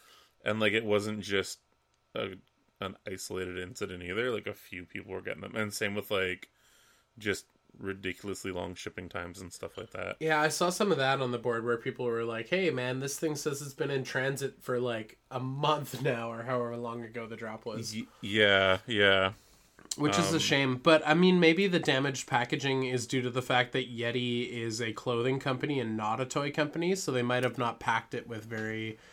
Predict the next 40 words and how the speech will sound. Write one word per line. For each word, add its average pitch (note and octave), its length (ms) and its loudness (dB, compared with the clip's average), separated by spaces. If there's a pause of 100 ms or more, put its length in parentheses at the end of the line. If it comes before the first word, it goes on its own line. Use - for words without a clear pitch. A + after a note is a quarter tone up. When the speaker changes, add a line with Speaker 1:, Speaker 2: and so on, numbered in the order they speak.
(220)
Speaker 2:
much, A#2 420 -2
uh, G#2 380 -6 (140)
forethought, A2 580 -6 (100)
you - 140 -20
know A2+ 60 -8
what A2+ 100 -6
I - 20 -6
mean? D3 300 -6 (400)
Speaker 1:
Yeah, B2+ 340 6
definitely. G#2 520 0
And C3 140 2
I, C#3 100 6
I, C#3 180 2 (640)
like, B2+ 120 -2
it B2+ 120 -4
sounds C#3 260 -4
like D#3 140 -6
the B2 160 -2
owner, G#2 560 0 (500)
um, F#2+ 720 -4 (500)
of G2+ 320 2 (360)
Yeti, G2 440 -10
or G2+ 40 -2
at G2 80 -6
least G2 180 -6
their, G2 140 -4
like, F#2+ 180 -4 (200)
uh, F#2 180 -4
public F#2+ 400 -6
relations F#2 500 -8
guy, F2+ 320 -4 (480)
has C3+ 80 -12
been G3+ 140 0
handling G#3 380 -2
it G#2+ 100 -8
pretty G#2 220 -2
well. F#2 320 -2
Like, G2 140 -4
he's A#2 200 -10
been A#2 260 -8